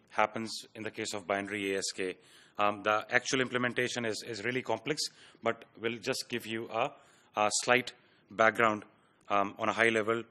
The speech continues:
to, for you to understand how the binary A S K works. Students, in this case, the digital data that we are using, it is presented as a unipolar N R Z signal.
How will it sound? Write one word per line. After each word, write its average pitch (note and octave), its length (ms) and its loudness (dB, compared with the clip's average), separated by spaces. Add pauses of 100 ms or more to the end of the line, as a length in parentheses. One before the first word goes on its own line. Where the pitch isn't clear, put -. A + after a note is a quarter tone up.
(360)
to, G#2 280 -4
for - 140 -2
you A#2+ 80 2
to A#2 80 0
understand G2+ 480 0
how G2+ 240 2
the G#2 200 0
binary G#2 400 -2
A G2 40 0
S F#2 120 -4
K C#3+ 180 -2 (240)
works. G2 320 -2 (460)
Students, - 300 2 (220)
in C#3 100 -4
this D#3 140 4
case, F3+ 220 4 (240)
the B2+ 340 4 (340)
digital E3 320 6
data C3 320 4 (220)
that B2+ 180 0
we B2+ 140 0
are C3 80 6
using, C3+ 420 -4 (140)
it B2+ 140 -4
is A#2+ 260 0 (140)
presented C#3 600 2
as B2 280 4 (260)
a A#2 60 0
unipolar A#2+ 760 0 (200)
N A#2 140 -2
R A2+ 140 4
Z G2+ 200 0
signal. F2+ 400 -6